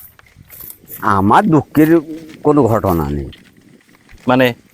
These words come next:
Speaker 2: বাবা মারা যাওয়া, মা মারা যাওয়া, এরকম কোনো দুঃখ নেই?
Speaker 1: না।
Speaker 2: মানে সবকিছুকে স্বাভাবিকভাবে মেনে নিয়ে?
Speaker 1: আমি সবকিছু স্বাভাবিকভাবে মেনে নিয়ে চলাফেরা করি।
Speaker 2: এই মহিষ লালন পালন করতে গিয়ে কোনো বিপদ আপদ হয়নি?
Speaker 1: না, আমার কো-, কোনো বিপদ আপদ হয়নি।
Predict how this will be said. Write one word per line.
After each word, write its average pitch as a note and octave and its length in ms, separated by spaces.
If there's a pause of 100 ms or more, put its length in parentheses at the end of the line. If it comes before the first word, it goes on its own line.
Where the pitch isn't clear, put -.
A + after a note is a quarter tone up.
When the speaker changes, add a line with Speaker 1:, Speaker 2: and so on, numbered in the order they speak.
(140)
Speaker 2:
বাবা C3 280
মারা B2 240
যাওয়া, A2+ 260
মা B2+ 200
মারা B2 240
যাওয়া, G#2+ 300 (140)
এরকম F#3+ 240
কোনো A3 160
দুঃখ G#3 240
নেই? C#3+ 180 (160)
Speaker 1:
না। A#2 220 (1000)
Speaker 2:
মানে C#3 100
সবকিছুকে F#3 420
স্বাভাবিকভাবে F#3+ 500
মেনে E3 260
নিয়ে? D#3+ 140
Speaker 1:
আমি D#3+ 280
সবকিছু E3 500
স্বাভাবিকভাবে A2 840
মেনে A2 460
নিয়ে G#2 260
চলাফেরা D#2+ 540
করি। C2 100 (2000)
Speaker 2:
এই E3 100
মহিষ G3 300
লালন G3 240
পালন G#3+ 200
করতে A3 260
গিয়ে A3 80
কোনো G#3+ 160
বিপদ F#3+ 260
আপদ G3 160
হয়নি? G#3 240 (540)
Speaker 1:
না, D3 300
আমার D#3 200
কো-, D3 140
কোনো D3 260
বিপদ C3+ 320
আপদ C3 240
হয়নি। C#3 500